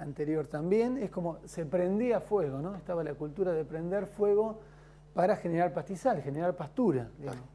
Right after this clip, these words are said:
Speaker 1: Estaban los, las, de, de hecho había personas que se encargaban de, de, de prender fuego con conocimientos, ¿no? Qué día, cómo.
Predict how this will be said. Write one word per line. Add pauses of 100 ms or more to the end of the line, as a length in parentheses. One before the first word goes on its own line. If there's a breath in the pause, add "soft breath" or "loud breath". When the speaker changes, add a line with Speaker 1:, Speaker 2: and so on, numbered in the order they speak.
Speaker 1:
Estaban
los,
las,
de,
de
hecho
había
personas
que
se
encargaban
de,
de, (160)
de
prender
fuego
con
conocimientos,
¿no?
Qué
día,
cómo.